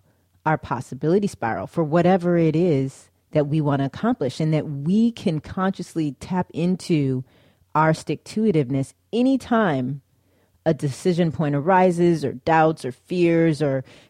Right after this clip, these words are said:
people tell us something that makes us question ourselves.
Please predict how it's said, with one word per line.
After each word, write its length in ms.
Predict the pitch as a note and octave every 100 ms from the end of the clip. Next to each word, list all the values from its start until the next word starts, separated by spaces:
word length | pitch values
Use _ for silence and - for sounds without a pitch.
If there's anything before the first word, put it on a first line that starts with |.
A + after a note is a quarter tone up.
| -
people 280 | - F#3 D#3
tell 280 | - E3 E3+
us 160 | D#3+
something 480 | - D3+ D#3 D#3+ D#3+
that 140 | C#3+
makes 280 | C#3 D3 -
us 140 | - -
question 500 | - D#3 - D#3 D3+
ourselves. 600 | D3 - C#3+ C#3 C#3+